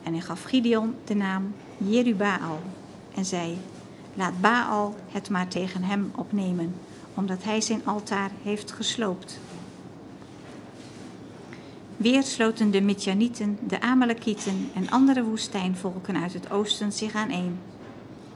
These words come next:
Ze staken de Jordaan over en sloegen hun tenten op in de vallei van Jezreel. Toen kwam de geest van de Heer over Gideon. Hij blies op de ramshoorn om de afstammelingen van Abiezer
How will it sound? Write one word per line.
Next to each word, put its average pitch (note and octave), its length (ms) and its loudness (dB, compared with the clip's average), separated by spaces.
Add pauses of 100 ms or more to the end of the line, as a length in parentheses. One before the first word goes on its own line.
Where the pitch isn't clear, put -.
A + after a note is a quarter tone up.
(180)
Ze - 160 -6
staken B3 420 4
de A3+ 100 6
Jordaan A3+ 480 6
over A#3 380 0 (360)
en A3 80 0
sloegen B3 420 4
hun A3 160 4
tenten C#4+ 420 4
op A#3 180 0
in G#3 140 2
de F#3+ 80 0
vallei F#3+ 440 0
van A3 220 2
Jezreel. F#3+ 600 -2 (1200)
Toen D4+ 440 4
kwam G3 240 0
de F#3+ 80 -2
geest C4 580 2
van B3+ 140 4
de B3+ 80 4
Heer G3 360 0 (220)
over A#3 320 0
Gideon. F#3 600 0 (800)
Hij F#3+ 140 -4
blies A3+ 480 2
op A#3+ 140 -2
de A#3 80 4
ramshoorn F#3+ 720 0 (300)
om G3+ 160 2
de - 120 0
afstammelingen G#3+ 800 2
van G3+ 200 -2
Abiezer A3+ 680 2